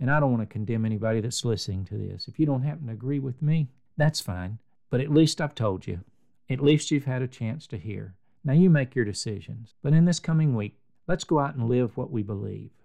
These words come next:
whatever that is. I'll try to live more like Christ this week. You try to live by whatever philosophy it is you're following. And hopefully, if I'm right, you'll come to see Christ. If I'm wrong, maybe I'll come to see what you're thinking. But either way, I think we'll have a better life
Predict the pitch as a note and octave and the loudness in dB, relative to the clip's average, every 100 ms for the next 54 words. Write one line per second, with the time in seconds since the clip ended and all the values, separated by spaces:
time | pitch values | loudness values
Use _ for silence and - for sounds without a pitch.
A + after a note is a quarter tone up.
0 | _ - A3 D#3 A2+ G#2 F#2+ G2 A2+ - | _ -6 -2 0 0 -2 -4 -8 -12 -18
1 | _ _ _ _ G3 G3 F#3+ D3+ C#3 B2+ | _ _ _ _ -2 0 2 4 4 4
2 | A#2+ A2+ G#2 - - G#2 G2+ - - A#2 | 2 2 0 -2 -10 -10 -10 -12 -10 -10
3 | A2 - - E3+ - D3 A#2+ A#2 A2+ G#2+ | -12 -10 4 6 6 4 4 0 0 -2
4 | G#2 _ _ - A2+ B2 A#2+ G#2+ - A2+ | -6 _ _ -6 -2 0 2 0 -4 -2
5 | G2+ - G#2+ G2 G2+ F#2+ - G#2+ - G#2 | -2 -2 -6 -4 -4 -6 -4 -4 -4 -8
6 | G#2+ G2 G2+ - B2+ G#2 E3 G3+ F3 C#3+ | -8 -8 -10 -8 0 4 6 6 4 4
7 | B2+ C#3+ C#3 E3 G#3+ - _ _ - D3+ | 2 0 0 -2 -4 -12 _ _ 0 2
8 | C#3 A#2 A2+ G#2+ - B2+ C3+ B2 G#2 - | 2 0 -2 -2 -4 -4 -2 -4 -4 -10
9 | - _ - - G#2 G#2 A#2 D#3+ G#3 G3+ | -14 _ -12 -6 -4 2 4 6 2 -2
10 | _ G3 A#3+ G#3 F#3 - F#3+ F3 - F3+ | _ 0 2 2 2 0 0 2 2 2
11 | F3+ E3+ G3 C#3 A2+ F#2 - - _ _ | 2 -2 -4 -4 -6 -8 -12 -18 _ _
12 | _ _ G#2+ A#2+ D3+ C#3+ E3 D3 G#2+ G#2+ | _ _ 2 6 6 6 4 2 -4 -8
13 | - C3 - C#3 C#3+ A#2+ A#2 A2+ G#2+ A2 | -6 -4 0 0 2 0 0 -2 -2 -2
14 | G2+ B2+ A#2 G#2 | 0 2 2 0